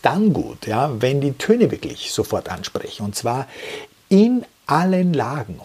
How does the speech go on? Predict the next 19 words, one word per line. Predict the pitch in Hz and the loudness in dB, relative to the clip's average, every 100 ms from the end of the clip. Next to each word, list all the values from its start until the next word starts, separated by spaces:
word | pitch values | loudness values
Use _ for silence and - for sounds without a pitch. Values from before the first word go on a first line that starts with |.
| - | 4
hoch | 160 202 233 214 - | 6 6 6 2 -2
und | 170 170 - | -2 -2 -6
tief, | - 160 131 - | -6 -4 -4 -8
ausgeglichen. | - 135 156 - 110 98 - - - - - - | -2 2 2 0 -8 -10 -14 -16 -16 -16 -18 -10
Wenn | 113 151 | -2 0
dieser | 170 151 170 | 2 2 0
Spielwiderstand | - - - 185 220 208 156 208 190 123 - 90 69 - - - | -2 -6 0 4 6 4 4 6 6 6 2 -2 -4 -12 -16 -16
in | - 135 139 | -4 -4 -2
allen | 135 160 165 | 0 2 4
Lagen | 147 135 143 147 | 4 4 4 0
gleich | - - 123 - | -2 -4 -6 -6
ist, | 156 - | -6 -4
also | 95 95 - - - - | -4 -6 -8 -14 -10 -4
die | 113 | -2
tiefen | - 175 170 | 4 4 6
Töne | 147 156 143 | 4 4 6
dürfen | 143 151 151 143 135 | 6 4 2 0 2
nicht | 156 160 151 | 2 2 0
um, | 147 | -2